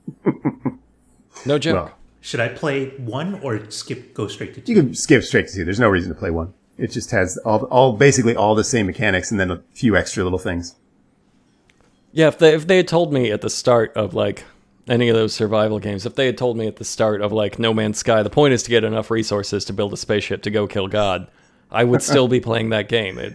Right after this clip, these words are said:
Speaker 1: it would not be
Speaker 2: Yeah.
Speaker 1: my, my kind of half joke answer here.
Speaker 2: What is the game you played most? Now, um, we all led a life before the internet, so we know the value of, um, information and what it's like to live in a world without it.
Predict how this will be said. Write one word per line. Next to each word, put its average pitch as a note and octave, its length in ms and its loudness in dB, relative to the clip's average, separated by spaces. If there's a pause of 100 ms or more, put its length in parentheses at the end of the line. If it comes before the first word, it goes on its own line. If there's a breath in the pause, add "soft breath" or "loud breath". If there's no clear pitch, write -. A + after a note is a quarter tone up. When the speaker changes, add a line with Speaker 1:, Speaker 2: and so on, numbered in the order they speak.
Speaker 1:
it - 120 -2
would G#2+ 160 -6
not G#2+ 180 -4
be A#2 100 -2
Speaker 2:
Yeah. G#2+ 80 0
Speaker 1:
my, G#2+ 360 -4
my G#2+ 220 -6 (120)
kind G#2 200 -6
of G2+ 80 -8
half G2+ 260 -6
joke G#2+ 320 -4
answer F2+ 420 -12
here. - 280 -10 (440)
Speaker 2:
What A2 140 2
is C3 140 2
the C3+ 80 4
game A#2 240 6
you G#2+ 80 4
played G#2 320 0
most? F2+ 400 -4
Now, G#2 400 0 (200)
um, F#2+ 460 -2
we C3+ 160 4
all D3 420 4 (380)
led B2 240 4
a A#2 60 6
life A2 280 4
before A#2 300 0
the A#2 160 2
internet, F2 400 -2 (360)
so - 200 0
we B2 140 8
know B2+ 140 10
the A2 100 6
value G#2 520 2
of, F#2 480 -2 (440)
um, E2+ 500 -6
information A2+ 600 0 (480 soft breath)
and A2 340 2
what A2+ 160 4
it's A#2+ 140 0
like G#2+ 160 4
to - 80 -6
live G#2+ 160 0
in G#2 80 0
a G2 40 0
world F#2+ 240 0
without A2+ 300 4
it. D#2 140 -10